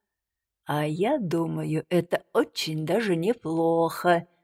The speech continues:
положить кусочек жареной лосятины на ломоть ржаного хлеба".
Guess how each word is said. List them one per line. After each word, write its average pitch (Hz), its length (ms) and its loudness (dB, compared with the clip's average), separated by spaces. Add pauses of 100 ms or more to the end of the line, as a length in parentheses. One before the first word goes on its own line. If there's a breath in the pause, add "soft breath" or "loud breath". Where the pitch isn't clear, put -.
(100)
положить 175 480 4
кусочек 175 640 0
жареной 170 460 4
лосятины 170 800 0 (220 loud breath)
на 175 200 6
ломоть 160 640 4
ржаного 233 800 4
хлеба". 175 880 4